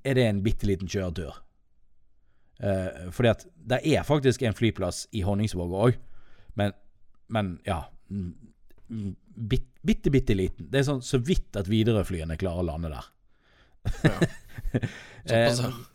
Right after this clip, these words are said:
Speaker 1: men det var, det var grådig billig, grådig billig, sier jeg. Ehm, hold det fast. Syv tusen kroner for meg og fruen.
Speaker 2: Au.
Speaker 1: Tur og tur. Ja.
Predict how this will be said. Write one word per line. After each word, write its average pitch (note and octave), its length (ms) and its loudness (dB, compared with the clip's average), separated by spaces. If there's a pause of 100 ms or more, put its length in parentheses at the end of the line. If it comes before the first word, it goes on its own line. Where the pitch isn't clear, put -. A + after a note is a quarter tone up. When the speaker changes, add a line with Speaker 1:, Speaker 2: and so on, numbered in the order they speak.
(220)
Speaker 1:
men C3 180 4
det C3+ 100 4
var, C3 280 6
det C#3 140 0
var C#3 120 4
grådig D3+ 240 4
billig, F#2+ 1160 4 (360)
grådig C3 580 4
billig, A#2 460 4
sier G#2+ 340 2
jeg. G3+ 140 0 (720)
Ehm, F2+ 560 -6 (320)
hold A#2 200 2
det G2+ 80 2
fast. - 440 0 (640)
Syv C3 260 4
tusen F#2+ 260 -2
kroner D#2+ 320 -10 (100)
for G2+ 140 -6
meg D#2+ 160 -4
og - 60 -12
fruen. C2 260 -12 (800)
Speaker 2:
Au. G3 160 -2
Speaker 1:
Tur G2+ 140 0
og E2 100 -6
tur. - 160 -14 (640)
Ja. G#2+ 120 0